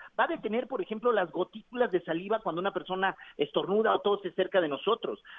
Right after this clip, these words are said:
Además, pues también lo que hace es, eh, como forma esta barrera física, evita que nos toquemos por accidente la nariz,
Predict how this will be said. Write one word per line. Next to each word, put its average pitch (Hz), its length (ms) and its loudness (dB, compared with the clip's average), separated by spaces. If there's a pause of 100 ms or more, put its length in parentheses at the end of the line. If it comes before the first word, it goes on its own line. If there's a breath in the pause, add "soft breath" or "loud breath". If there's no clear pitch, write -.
Además, 196 460 4
pues 185 220 0
también 185 360 2
lo 185 200 4
que 196 100 2
hace 190 160 2
es, - 80 -10 (100)
eh, 170 300 -2
como 147 220 -4
forma 269 240 2
esta 254 160 -2
barrera 190 300 -2
física, - 460 -6 (280 loud breath)
evita 208 720 4
que 220 80 -4
nos 190 180 0 (120)
toquemos 262 680 0 (360 loud breath)
por 190 160 4
accidente 220 720 -2
la 175 260 6
nariz, 202 500 -2